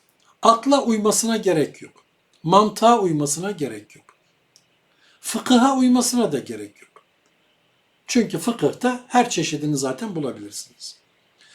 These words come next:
Akıl zaten bunlara göre olmasa da olur. Sebebi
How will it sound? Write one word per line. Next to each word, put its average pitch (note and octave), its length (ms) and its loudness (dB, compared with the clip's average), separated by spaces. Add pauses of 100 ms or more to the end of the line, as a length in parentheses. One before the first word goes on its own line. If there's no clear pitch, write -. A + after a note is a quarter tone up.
(200)
Akıl C#4 380 4 (140)
zaten F3+ 600 2 (360)
bunlara F#3+ 400 4
göre D#3 380 2 (880)
olmasa G3+ 520 4
da A#2+ 60 -8
olur. B2+ 300 -12 (1500)
Sebebi G3+ 440 4